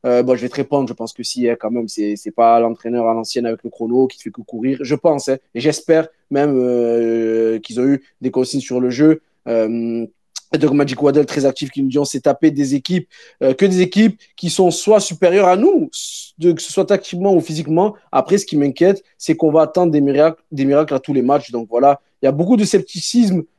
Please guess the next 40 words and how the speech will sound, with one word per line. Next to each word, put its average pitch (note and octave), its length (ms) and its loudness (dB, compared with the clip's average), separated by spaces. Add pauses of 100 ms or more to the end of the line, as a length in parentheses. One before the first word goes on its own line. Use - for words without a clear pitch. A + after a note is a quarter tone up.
(140)
euh, C3 540 4
sur D3+ 140 0
la D#3+ 80 4
préparation. E3+ 580 2
Il F3+ 60 4
y - 20 6
a D#3+ 40 6
une D#3+ 100 2
petite - 200 -16
touche F3+ 180 0
d'humour F3+ 280 2
de D#3+ 80 0
Massilia F3 380 2
qui E3+ 120 -4
nous D#3+ 100 4
dit, D3+ 180 -4
Cyril G3+ 580 2
a F3+ 80 2
la F3 100 6
même F3+ 160 0
voix F3 140 4
que - 100 -2
Maxime D#3+ 300 0
Lopez, D3+ 280 2 (160)
en D#3+ 60 0
parlant D3 220 2
de D3 100 0
Cyril D3 260 -2
Boukit, C#3+ 280 -10 (160)
<laughs> C4+ 540 -2
le, E3 320 6
le, E3 180 6
le E3 140 6
gardien, E3 380 4
euh, D3 460 2
le D3+ 100 0
gardien D3+ 280 4
de D#3+ 80 4
Marignac D3+ 500 4
Gignac. E3 480 0